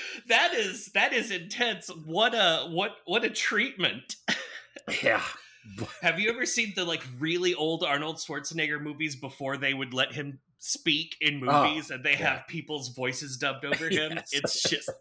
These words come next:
Speaker 1: so uncomfortable.
Speaker 2: "I think we should go over here."
Speaker 1: <laughs> I like that some director was like, "You know what no one will ever like? Listening to Arnold Schwarzenegger talk." <laughs>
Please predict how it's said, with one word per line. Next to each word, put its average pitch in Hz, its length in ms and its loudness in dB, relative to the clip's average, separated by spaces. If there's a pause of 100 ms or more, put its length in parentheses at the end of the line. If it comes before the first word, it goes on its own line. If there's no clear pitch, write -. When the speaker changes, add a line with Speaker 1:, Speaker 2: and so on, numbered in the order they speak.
(100)
Speaker 1:
so 151 600 2
uncomfortable. 104 960 -8 (260)
Speaker 2:
"I 131 120 2
think 131 260 2
we 117 80 4
should 98 220 0
go 120 160 4
over 101 280 2
here." 87 440 -4 (520)
Speaker 1:
<laughs> - 600 -8
I 147 100 2
like 175 220 2
that 180 180 0
some 165 280 -2
director 156 380 -2
was 147 180 -4
like, 147 180 -4
"You 175 100 -6
know 208 160 2
what 202 220 2
no 147 260 2
one 165 260 0
will 127 220 -4
ever 131 260 -2
like? 175 480 0
Listening 135 760 0
to 135 140 -6
Arnold 120 360 -2
Schwarzenegger 113 800 -2
talk." - 480 0
<laughs> - 40 0